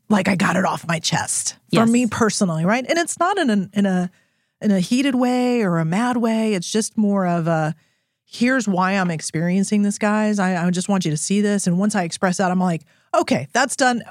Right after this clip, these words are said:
Speaker 1: Now let's really get back into the weeds and talk about how we're gonna accomplish this, how we're gonna execute."
Speaker 2: Yeah, 'cause otherwise you're gonna go back to your office and stew on it,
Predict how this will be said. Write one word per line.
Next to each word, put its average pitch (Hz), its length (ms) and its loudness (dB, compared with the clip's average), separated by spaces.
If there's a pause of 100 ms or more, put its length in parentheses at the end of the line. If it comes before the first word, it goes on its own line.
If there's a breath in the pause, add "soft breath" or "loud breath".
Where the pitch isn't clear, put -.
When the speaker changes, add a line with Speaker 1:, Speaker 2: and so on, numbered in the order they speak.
Speaker 1:
Now 220 180 4
let's 196 200 -2
really 196 240 2
get 180 120 -2
back 185 220 0
into 175 160 -2
the 175 80 0
weeds 170 220 0
and 160 60 -2
talk 156 180 -2
about 156 160 0
how 165 120 0
we're 151 120 -2
gonna 151 140 0
accomplish - 420 -6
this, - 220 -6
how 170 120 2
we're 196 80 2
gonna 196 180 2
execute." - 640 -6
Speaker 2:
Yeah, 247 300 4
'cause 220 160 2
otherwise 233 380 2
you're 208 80 0
gonna 202 120 0
go 208 60 -2
back 202 160 -2
to 208 80 -4
your 196 80 0
office 190 240 -4
and 156 100 -10
stew 240 340 0
on 143 140 -2
it, - 140 -6